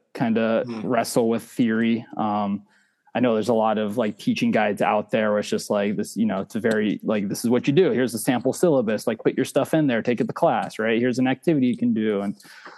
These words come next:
Speaker 1: that's, you know, like, that's, it's pretty, pretty reductive and a little insulting, I think, for the professionals that work in our community colleges. So I did wanna give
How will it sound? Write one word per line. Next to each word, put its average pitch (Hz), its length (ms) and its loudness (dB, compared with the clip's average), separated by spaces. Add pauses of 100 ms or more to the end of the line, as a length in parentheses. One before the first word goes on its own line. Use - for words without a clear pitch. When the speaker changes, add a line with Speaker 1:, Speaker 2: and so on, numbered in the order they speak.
(200)
Speaker 1:
that's, - 340 0
you 151 80 2
know, 123 220 4
like, 123 280 -2 (600)
that's, 151 320 -2
it's - 180 -2
pretty, 135 540 2
pretty 139 300 2
reductive 120 560 0
and 110 100 -2
a 110 60 -2
little 110 260 0
insulting, 127 560 0
I 110 60 0
think, 110 280 -2
for 117 140 -2
the 104 400 0
professionals 110 560 -2
that 107 160 0
work 110 260 -2
in 117 60 0
our 101 120 0
community 101 360 -4
colleges. 101 440 -2
So 107 300 -2 (320)
I 123 60 2
did 156 100 6
wanna 143 200 4
give 120 400 0